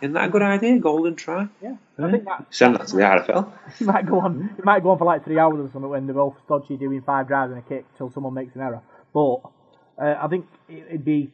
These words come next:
Speaker 2: it'd be better because obviously people would have to move the ball about, wouldn't they?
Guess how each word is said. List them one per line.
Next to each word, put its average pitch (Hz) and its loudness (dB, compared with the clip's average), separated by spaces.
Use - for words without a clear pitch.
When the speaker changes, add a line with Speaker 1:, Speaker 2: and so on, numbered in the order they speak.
Speaker 2:
it'd 156 -8
be 160 6
better 151 2
because 131 -6
obviously 143 -8
people 147 -6
would 139 -2
have 139 -6
to 139 -6
move 139 -4
the 131 -6
ball 147 0
about, 143 -4
wouldn't 143 -14
they? - -16